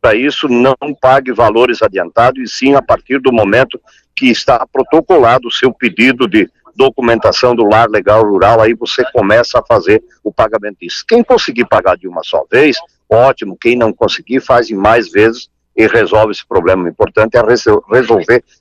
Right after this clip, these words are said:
a documentação e sempre de forma legal. A fetaesc, a faesc, que são as duas federações que representam o setor produtivo de Santa Catarina, assumiram esse compromisso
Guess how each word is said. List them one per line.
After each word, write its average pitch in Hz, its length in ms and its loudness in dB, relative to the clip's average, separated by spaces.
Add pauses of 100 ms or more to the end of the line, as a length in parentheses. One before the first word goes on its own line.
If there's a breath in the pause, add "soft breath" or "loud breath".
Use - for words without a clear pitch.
a 113 120 0
documentação 135 960 0
e 123 60 -2
sempre 165 480 -2
de 143 140 -6
forma 131 260 2
legal. 92 360 0
A - 120 -8
fetaesc, 127 760 0 (320)
a 95 80 0
faesc, 117 540 0
que - 100 -16
são 120 160 -2
as 98 160 0
duas 143 180 0
federações 117 580 0
que - 160 -4
representam 104 640 -2 (260)
o 110 100 -4
setor 117 340 0
produtivo 110 500 -2
de 92 80 -6
Santa 117 360 -2
Catarina, 117 560 0
assumiram 143 600 2
esse - 240 -4
compromisso 101 560 -2